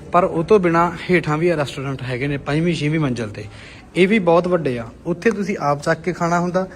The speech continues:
ਇੱਥੇ ਤੁਸੀਂ ਕਿਸੇ ਵੀ ਮੇਜ਼ 'ਤੇ ਬੈਠੋਗੇ, ਤੁਹਾਡੇ ਅੱਗੇ ਲਿਆ ਕੇ ਉਹ ਮੈਨੂ ਰੱਖਣਗੇ ਤੇ ਮੈਨੂ ਦੇ ਵਿੱਚੋਂ ਤੁਸੀਂ ਆਪਦੇ ਹਿਸਾਬ ਨਾਲ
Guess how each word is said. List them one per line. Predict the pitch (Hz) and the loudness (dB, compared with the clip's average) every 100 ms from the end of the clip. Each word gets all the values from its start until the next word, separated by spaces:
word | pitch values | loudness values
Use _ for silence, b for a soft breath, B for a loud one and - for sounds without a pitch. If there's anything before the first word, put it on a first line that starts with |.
| B B B - | B B B -6
ਇੱਥੇ | 175 214 | -2 0
ਤੁਸੀਂ | 202 180 175 | -2 -4 -4
ਕਿਸੇ | 175 165 | -2 0
ਵੀ | 196 | 2
ਮੇਜ਼ | 180 160 151 | 2 0 0
'ਤੇ | 170 | -2
ਬੈਠੋਗੇ, | 151 143 160 156 | -2 -2 -4 -2
ਤੁਹਾਡੇ | 165 151 139 | 0 0 0
ਅੱਗੇ | 135 143 | -2 -4
ਲਿਆ | 143 147 | -4 -2
ਕੇ | 135 | 0
ਉਹ | 143 | 0
ਮੈਨੂ | 139 135 139 | 0 -2 -2
ਰੱਖਣਗੇ | 127 151 151 147 | -4 -4 -4 -4
ਤੇ | 147 | -4
ਮੈਨੂ | 139 139 143 | -4 -2 -2
ਦੇ | 139 | -4
ਵਿੱਚੋਂ | 131 139 | -6 -8
ਤੁਸੀਂ | 131 135 143 | -8 -4 -2
ਆਪਦੇ | 123 131 | -2 -2
ਹਿਸਾਬ | 127 143 123 | -2 0 0
ਨਾਲ | 123 131 | 0 -4